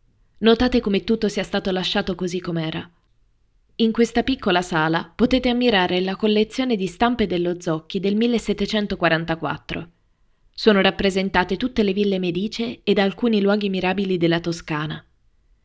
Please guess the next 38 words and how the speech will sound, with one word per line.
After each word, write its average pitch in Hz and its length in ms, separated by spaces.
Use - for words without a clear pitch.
In 247 160
basso 269 300
a - 20
destra, 180 560
vicino 185 380
alla 165 140
porta 180 280
che 165 140
dà 170 100
sul 170 240
cortile, 180 580
si - 160
trova 240 260
raffigurata 202 720
anche 240 260
la 226 120
nostra 180 320
villa 190 260
La 196 80
Magia. 151 420
Da 214 140
notare 240 540
la 254 120
colombaia 196 600
rialzata 185 540
del 170 160
Buontalenti 160 960
e 214 100
il 214 100
giardino 208 380
all'italiana 185 720
già 196 160
completo, 170 720
ma 226 120
senza 185 360
le 202 120
due 165 120
limonaie. 151 680